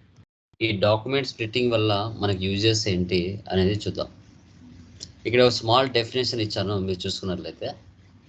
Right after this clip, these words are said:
"The document splitting is the most powerful tool, is widely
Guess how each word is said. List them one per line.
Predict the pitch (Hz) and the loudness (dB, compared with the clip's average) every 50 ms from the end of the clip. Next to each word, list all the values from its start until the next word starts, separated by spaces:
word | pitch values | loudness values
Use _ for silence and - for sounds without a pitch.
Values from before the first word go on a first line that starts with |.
| - - - - - _ _ - - | -20 -20 -20 -20 -20 _ _ 0 4
"The | 110 104 95 | 4 4 4
document | 92 101 113 113 110 131 135 143 135 | 2 0 0 0 -2 -2 -4 -4 -4
splitting | - - 123 117 110 110 - 117 95 98 110 117 120 - _ _ - | -4 -6 -6 -6 -4 -2 -2 -2 -2 -2 -4 -6 -8 -12 _ _ -10
is | 104 107 101 | -6 -6 -2
the | 101 104 98 98 101 | -2 -2 -2 -2 -2
most | 113 120 127 120 - - - - 107 | 0 0 0 -2 -4 -10 -8 -4 -2
powerful | 101 101 101 101 101 - 107 101 98 92 | -2 0 -2 -4 -6 -4 -4 -4 -4 -4
tool, | 92 92 80 - - _ _ _ _ _ _ _ _ _ _ _ _ - | -6 -8 -8 -8 -12 _ _ _ _ _ _ _ _ _ _ _ _ -6
is | 98 101 95 | -6 -4 -2
widely | 95 92 98 101 110 110 107 110 120 127 | 0 2 4 4 4 2 2 2 2 2